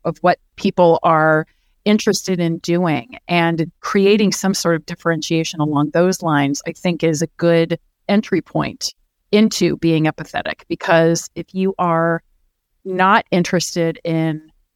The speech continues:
training five days a week, well, then what does the weekend warrior need in order to continue to progress and in order to want to come back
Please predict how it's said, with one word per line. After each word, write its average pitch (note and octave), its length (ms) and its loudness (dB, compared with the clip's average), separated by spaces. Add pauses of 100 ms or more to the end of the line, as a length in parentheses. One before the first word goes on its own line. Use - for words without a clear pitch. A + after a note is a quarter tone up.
(200)
training F3+ 360 0
five D#3 300 0
days D#3+ 240 0
a D#3+ 60 -2
week, D#3 280 -4
well, E3+ 560 4
then F3 360 0
what F3+ 140 -6
does F3+ 200 -2
the E3+ 100 -2
weekend E3+ 400 -2
warrior E3 460 2
need C3 420 -2 (360)
in F3 140 2
order F#3 360 4
to E3 640 2 (440)
continue G3 540 2
to - 180 -4
progress E3 800 0
and F3 160 0
in E3 100 0
order E3 280 0
to F3+ 200 -2
want D#3+ 220 0
to D3 60 0
come - 180 -2
back F#3+ 320 2